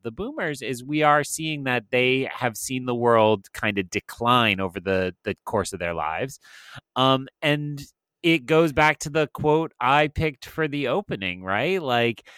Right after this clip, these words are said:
you think you can control this space, but it's messy and it's silly and it's, it's, it's, uh,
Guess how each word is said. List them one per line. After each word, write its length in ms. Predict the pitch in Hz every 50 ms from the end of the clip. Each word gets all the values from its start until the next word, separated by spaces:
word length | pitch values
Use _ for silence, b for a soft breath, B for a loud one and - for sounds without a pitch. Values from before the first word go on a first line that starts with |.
| B B B B B
you 200 | - 135 139 147
think 380 | 143 - - 165 170 180 160 -
you 80 | 180
can 220 | 160 - 165 165 160
control 420 | - 170 151 - 156 156 160 165
this 160 | 151 151 135
space, 400 | - - - 120 117 120 127 -
but 180 | - - 120 117
it's 220 | 131 127 - -
messy 540 | 127 127 143 160 165 156 - - 139 131 127
and 100 | 123 123
it's 220 | 127 123 - - -
silly 400 | 147 151 160 160 147 139 127 120
and 160 | 117 117 117
it's, 320 | 117 104 - - - - -
it's, 460 | - 113 113 101 - - - - - _ -
it's, 460 | 110 104 - - - - - - - - 113
uh, 320 | 113 113 110 110 110